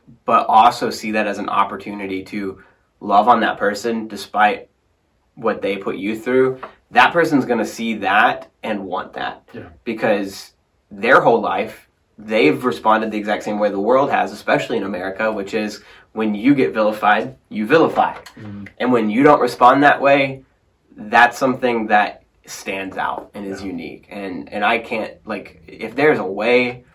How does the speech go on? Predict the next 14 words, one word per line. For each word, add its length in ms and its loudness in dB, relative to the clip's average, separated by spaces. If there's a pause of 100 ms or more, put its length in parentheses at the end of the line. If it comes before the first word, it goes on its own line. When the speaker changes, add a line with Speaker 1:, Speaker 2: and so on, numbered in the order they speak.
(140)
Speaker 1:
to 100 -6
be 320 -2
a 180 -6
missionary 680 0
in 80 0
America, 580 0
it's, 320 -18
it's 280 -16 (100)
just 400 -4
simply 260 -8
living 360 -10
that 180 -6
out. 340 -8
Speaker 2:
Yeah. 200 -18